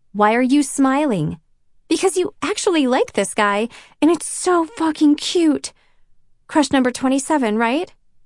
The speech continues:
I don't have a crush on Will. Cassie laughs. <laughs> Okay. Wait, did you tell him I did? Molly, no, stop freaking out.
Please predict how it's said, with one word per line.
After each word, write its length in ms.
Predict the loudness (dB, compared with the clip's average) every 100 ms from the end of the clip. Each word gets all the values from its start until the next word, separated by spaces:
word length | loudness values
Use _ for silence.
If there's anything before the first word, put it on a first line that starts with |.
| _ _ _
I 120 | 2 2
don't 340 | 2 0 0
have 160 | -2 -2
a 60 |
crush 300 | 0 0 0
on 200 | 0 0
Will. 360 | 0 -2 -4 -8 _ _ _ _ _ _ _ _
Cassie 360 | -2 -2 0 -2
laughs. 520 | -2 -2 -6 -12 -16 _ _ _ -4
<laughs> 20 |
Okay. 1040 | -2 2 2 2 0 0 0 0 0 -2 -6 _ _ _ _ 0
Wait, 320 | 0 0 -4 _ _ -20 -20 _ _ -6
did 140 | -2
you 100 | 0
tell 280 | -2 0 2
him 160 | 4 2
I 100 | 0
did? 360 | -2 -6 -8 -14 _ _ -20 _ -4
Molly, 500 | 0 2 2 0 -4 _ _ -2
no, 440 | 2 2 0 -4 -10
stop 260 | 0 0
freaking 320 | 0 -2 0 0
out. 320 | 0 -2